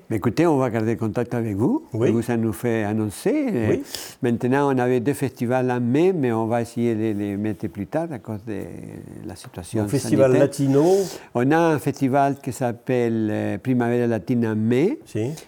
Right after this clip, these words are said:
Speaker 1: On a un festival de documentaires, et qu'on fait
Speaker 2: Cinéma
Speaker 1: des débats,
Speaker 2: documentaire,
Speaker 1: des
Speaker 2: oui.
Speaker 1: cinémas. Et après, un festival littéraire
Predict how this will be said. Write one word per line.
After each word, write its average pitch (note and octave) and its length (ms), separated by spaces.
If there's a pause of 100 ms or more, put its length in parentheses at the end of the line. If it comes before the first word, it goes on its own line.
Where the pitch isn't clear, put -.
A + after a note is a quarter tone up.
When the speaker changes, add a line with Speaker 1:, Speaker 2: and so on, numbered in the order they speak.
Speaker 1:
On A2 120
a A2+ 80
un A#2 120
festival A2 500
de G#2 80
documentaires, G#2+ 680 (760)
et F#2+ 1000
qu'on G2 160
fait F2+ 540
Speaker 2:
Cinéma A#2+ 340
Speaker 1:
des G#2+ 120
débats, G2+ 260
Speaker 2:
documentaire, C3 220
Speaker 1:
des G2 40
Speaker 2:
oui. A2 80
Speaker 1:
cinémas. G2+ 300 (380)
Et A2 100
après, A2 180
un D#3+ 120
festival A2 340
littéraire G#2 420